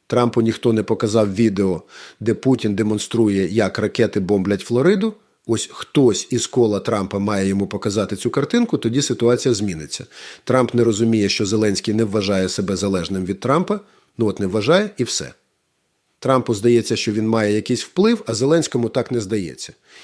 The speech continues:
І Зеленський вважає себе президентом суверенної держави, який не підпорядковується Трампу. От до Трампа це не доходить, він не може Зеленському наказати, він не може зробити рівно нічого. І сьогодні, завершуючи п'яту тиждень президентства Трампа, сьогодні четвер,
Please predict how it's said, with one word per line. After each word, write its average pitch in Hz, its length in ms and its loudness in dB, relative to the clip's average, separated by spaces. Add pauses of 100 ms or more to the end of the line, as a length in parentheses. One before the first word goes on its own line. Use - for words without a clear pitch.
(120)
І 117 80 -6
Зеленський 160 500 2
вважає 120 400 2
себе 113 280 -2
президентом 110 640 -2
суверенної 117 560 0
держави, 175 500 2
який 123 260 2
не 123 140 2
підпорядковується 120 840 0
Трампу. 80 440 -10 (340)
От 117 160 -2
до 127 120 4
Трампа 135 380 2
це 120 140 -2
не 127 100 2
доходить, 113 560 -2
він 120 140 2
не 123 80 2
може 110 280 0
Зеленському 107 520 -2
наказати, 170 580 0 (320)
він 127 180 2
не 135 80 4
може 135 260 2
зробити 117 460 0
рівно 110 300 0
нічого. 123 640 -4 (420)
І 117 80 -4
сьогодні, 170 540 2
завершуючи 123 600 0
п'яту 113 380 -2
тиждень 104 360 -4
президентства 107 580 -6
Трампа, 98 400 -6
сьогодні 107 500 -2
четвер, 101 540 -6